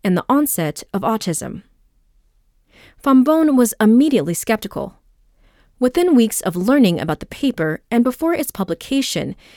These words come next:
he had marshaled data from two existing datasets to refute Wakefield's claims. And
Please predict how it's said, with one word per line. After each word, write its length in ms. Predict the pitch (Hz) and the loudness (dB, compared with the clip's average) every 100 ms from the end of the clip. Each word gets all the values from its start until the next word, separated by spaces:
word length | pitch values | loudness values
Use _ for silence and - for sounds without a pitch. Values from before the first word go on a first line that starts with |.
| _ _ | _ _
he 140 | - | 0
had 80 | 294 | 6
marshaled 480 | 254 269 247 185 - | 6 4 0 -2 -2
data 400 | 254 285 165 151 | 0 2 0 -2
from 240 | - 254 | -2 0
two 220 | 254 - 359 | 0 0 0
existing 500 | 294 214 - 180 170 | 0 -4 -4 -4 -4
datasets 680 | 269 302 - 147 - - - - - - | -4 -4 -6 -6 -8 -14 -18 -20 -20 -4
to 140 | 185 | -2
refute 540 | 170 - 285 240 160 _ | -2 -2 0 0 0 _
Wakefield's 560 | 175 170 - - 175 - | -4 -4 -4 -4 -4 -6
claims. 640 | - 226 185 160 - - _ _ _ _ _ _ _ - - - | -6 -2 -2 -4 -10 -12 _ _ _ _ _ _ _ -20 -14 -4
And 180 | 180 | -4